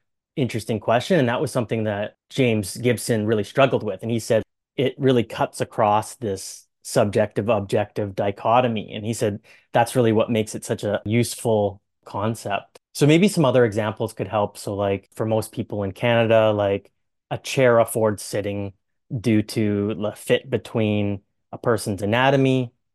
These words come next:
and the shape of a chair, as well as the social conventions to,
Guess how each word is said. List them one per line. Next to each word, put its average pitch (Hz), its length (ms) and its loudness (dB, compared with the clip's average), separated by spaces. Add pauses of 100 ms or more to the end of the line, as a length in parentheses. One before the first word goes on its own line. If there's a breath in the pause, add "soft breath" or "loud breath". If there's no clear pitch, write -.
(160)
and 104 160 -4
the 101 40 -2
shape - 280 -4
of 98 100 -8
a 101 80 -8
chair, - 560 -10
as 113 200 0
well 113 280 6
as 101 440 0 (180)
the 120 80 -4
social 107 380 -4
conventions 98 720 -8
to, 101 280 -10